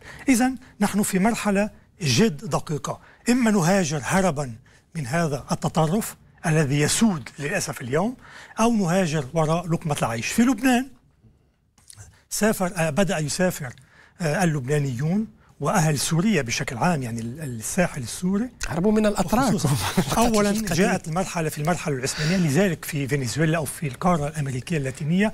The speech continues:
Speaker 2: اسمهم
Speaker 1: يسمون
Speaker 2: الأتراك.
Speaker 1: توركو.
Speaker 2: <laughs>
Speaker 1: توركوس لأنه هن إجوا من ال-، ال-، المجال العثماني، الإمارات العثمانية. هيدول هربوا من الحرب، وأيضًا،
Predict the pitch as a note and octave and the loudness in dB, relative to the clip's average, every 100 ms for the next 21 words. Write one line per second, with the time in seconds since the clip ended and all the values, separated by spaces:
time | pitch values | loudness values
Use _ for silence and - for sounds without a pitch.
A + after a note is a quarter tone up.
0 | - - G#3+ G#3+ G#3 G3 A3 E3+ - G#3 | 0 2 2 2 2 4 2 0 -2 0
1 | A3+ - C3+ - - - B3 G3 B3 - | 0 0 -14 -16 -14 -6 -2 0 0 0
2 | F3+ D3+ G3+ F#3+ A3+ D#3+ F#3+ A#3+ - - | 0 2 2 2 2 2 0 -6 -20 -20
3 | - E3 F#3 F3 D#3+ C#3 C#3+ C3+ C3+ - | -4 0 2 0 -2 -4 -2 -2 -4 -8
4 | - - D3 B2+ C3 C#3 C3 C3 C3 C#3+ | -20 -10 -8 -6 -2 -2 -2 -4 -2 0
5 | D3+ F3+ D#3 C3+ B2+ A#2+ C3+ E3 D3+ F3 | 2 2 0 -6 -6 -4 -2 0 0 0
6 | D#3 C3+ C3+ C#3 - A#2 G#2+ - - - | 0 0 0 -2 -4 -8 -10 -14 -20 -18
7 | - - - E3+ G#3+ C#4 B3 F3+ F#3+ C4 | -20 -16 0 2 2 0 -2 0 0 2
8 | G3 D#3 C#3+ C#3 - G3+ A#3+ F3+ D3 A3 | 0 0 0 0 0 0 0 0 2 4
9 | A#3 F#3 G#3+ | 4 4 2